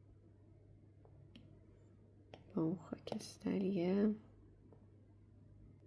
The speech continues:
یه جوری سایه نزنید که این سفیدیه کلاً از بین بره ها،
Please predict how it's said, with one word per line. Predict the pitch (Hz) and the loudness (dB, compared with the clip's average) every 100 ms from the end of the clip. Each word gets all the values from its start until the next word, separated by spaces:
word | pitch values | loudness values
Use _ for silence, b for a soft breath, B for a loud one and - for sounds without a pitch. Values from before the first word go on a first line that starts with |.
| - | 2
یه | 180 190 | 12 12
جوری | 202 254 311 | 12 12 12
سایه | - 185 185 | 12 10 12
نزنید | 240 226 196 170 160 | 12 12 10 8 6
که | 175 | 6
این | 165 | 6
سفیدیه | 165 160 - 160 160 160 | 6 2 4 4 8 8
کلاً | 160 170 165 185 170 165 | 8 8 8 8 4 4
از | 160 160 | 4 2
بین | 165 180 | 0 2
بره | 160 156 156 | 2 4 2
ها، | 170 156 | 0 -2